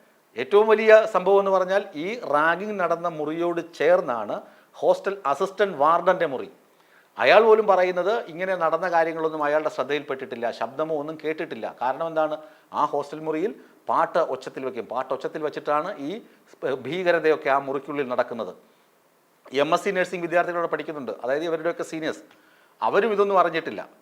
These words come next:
അസ്വാഭാവികമായ ഒന്നും ഹോസ്റ്റലിൽ നടക്കുന്നതായി അവരുടെയും ശ്രദ്ധയിൽപ്പെട്ടിട്ടില്ല. ഇനി ഒന്നാം വർഷ വിദ്യാർത്ഥികളെ വീണ്ടും ചോദ്യം ചെയ്യാൻ പോവുകയാണ്. ചോദ്യം ചെയ്യാൻ അവരുടെ മൊഴിയെടുക്കാൻ പോവുകയാണ്. നിങ്ങളെ ആരെയൊക്കെ പീഡിപ്പിച്ചിട്ടുണ്ട്. വൈ-, ഇപ്പോൾ മൂന്ന് കുട്ടികളാണ് പരാതിയുമായി രംഗത്തെത്തിയിട്ടുള്ളത്. പരാതി കൊടുത്തിട്ടുള്ളത്.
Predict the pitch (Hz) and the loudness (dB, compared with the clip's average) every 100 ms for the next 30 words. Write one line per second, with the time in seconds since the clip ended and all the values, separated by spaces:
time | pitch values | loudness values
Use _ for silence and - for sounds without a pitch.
0 | - - 175 165 170 165 170 165 160 160 | -14 -4 -2 2 0 0 0 2 0 -2
1 | 147 147 160 156 147 147 147 143 135 127 | -6 -6 -6 -8 -6 -6 -6 -2 -2 -2
2 | 143 147 143 123 120 131 123 110 98 87 | -4 -6 -8 -6 -4 -4 -6 -8 -10 -14
3 | - _ _ _ _ 127 156 220 226 - | -16 _ _ _ _ -8 -4 -4 -6 -12
4 | - 123 165 196 214 208 208 190 175 175 | -2 0 4 6 6 6 4 2 2 2
5 | 175 170 165 165 - - - 147 180 196 | 0 -2 -2 -2 -8 -18 -8 -4 -2 -2
6 | - 156 160 160 156 143 135 113 92 90 | 0 0 -2 0 0 0 -2 -2 -4 -4
7 | 127 151 175 170 139 151 170 160 190 175 | -4 -2 2 2 2 0 0 0 0 0
8 | 170 156 143 123 107 117 143 156 139 151 | 0 0 -2 -4 -6 -8 -4 0 0 0
9 | 151 147 139 139 135 127 120 110 - _ | -2 -4 -6 -8 -10 -12 -12 -12 -14 _
10 | _ _ 113 160 185 - 226 220 214 240 | _ _ 0 0 0 4 4 4 0 0
11 | 233 208 202 180 175 175 170 170 165 156 | 2 4 4 6 6 6 4 -2 -4 -4
12 | 151 156 160 135 135 117 92 - _ _ | -2 0 0 -2 -4 -6 -10 -12 _ _
13 | - 147 156 160 175 175 123 98 | 2 4 4 2 -2 -4 -8 -10